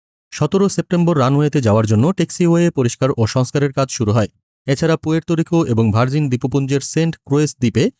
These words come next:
বেসামরিক বিমানবন্দর অবকাঠামো সম্প্রসারণ করছে যুক্তরাষ্ট্র। এই অঞ্চলগুলো ভেনেজুয়েলা থেকে প্রায় পাঁচশো মাইল দূরে অবস্থিত। ওয়াশিংটন ভেনেজুয়েলার প্রেসিডেন্ট নিকোলাস মাদুরোর বিরুদ্ধে মাদক চোরাচালান রোধে যথেষ্ট পদক্ষেপ না নেওয়ার অভিযোগ করেছে।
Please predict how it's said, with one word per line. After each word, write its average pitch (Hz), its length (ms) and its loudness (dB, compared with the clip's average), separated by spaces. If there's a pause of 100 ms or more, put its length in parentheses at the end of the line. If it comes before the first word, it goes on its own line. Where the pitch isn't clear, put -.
(160)
বেসামরিক 175 440 0
বিমানবন্দর 143 500 -2
অবকাঠামো 147 720 0 (140)
সম্প্রসারণ 160 600 0
করছে 160 360 -2
যুক্তরাষ্ট্র। 113 560 -2 (500)
এই 196 160 0
অঞ্চলগুলো 165 640 0
ভেনেজুয়েলা 151 500 0
থেকে 165 280 -2
প্রায় 113 200 0
পাঁচশো 135 320 -2
মাইল 160 180 0
দূরে 160 220 -2
অবস্থিত। 107 420 -8 (480)
ওয়াশিংটন 196 480 0
ভেনেজুয়েলার 151 500 0
প্রেসিডেন্ট 151 500 -4
নিকোলাস 135 400 -4
মাদুরোর 113 340 2
বিরুদ্ধে 131 440 2 (160)
মাদক 151 320 -2
চোরাচালান 160 480 0
রোধে 139 340 0
যথেষ্ট 131 420 -4
পদক্ষেপ 117 460 -6
না 117 200 0
নেওয়ার 147 240 -2
অভিযোগ 110 320 0
করেছে। 107 360 -2